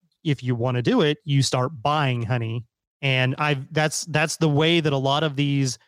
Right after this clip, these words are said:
big name individuals here in, in our area have gone. They started off producing their own honey. The demand for their honey outgrew the supply that they could keep up with on their honey.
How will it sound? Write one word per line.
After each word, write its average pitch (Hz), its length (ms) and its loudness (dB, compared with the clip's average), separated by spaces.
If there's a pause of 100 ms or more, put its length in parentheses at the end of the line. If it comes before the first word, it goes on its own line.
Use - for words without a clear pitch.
(340)
big 147 200 0
name 131 580 2 (240)
individuals 131 600 2
here 131 320 2
in, 117 220 -2
in 135 200 2
our 131 200 0
area 143 400 2
have 120 200 -2
gone. 131 420 0 (380)
They 135 120 2
started 170 340 0
off 170 160 0
producing 139 400 2
their 117 140 2
own 113 140 2
honey. 117 280 -2 (680)
The 156 120 0
demand 160 540 2
for 175 140 2
their 147 140 2
honey 151 360 2
outgrew 143 340 2
the 135 80 2
supply 156 500 0
that 135 140 0
they 143 120 2
could - 160 -4
keep 143 220 2
up 156 180 -2
with 123 240 2
on 175 180 0
their 127 120 2
honey. 113 380 -4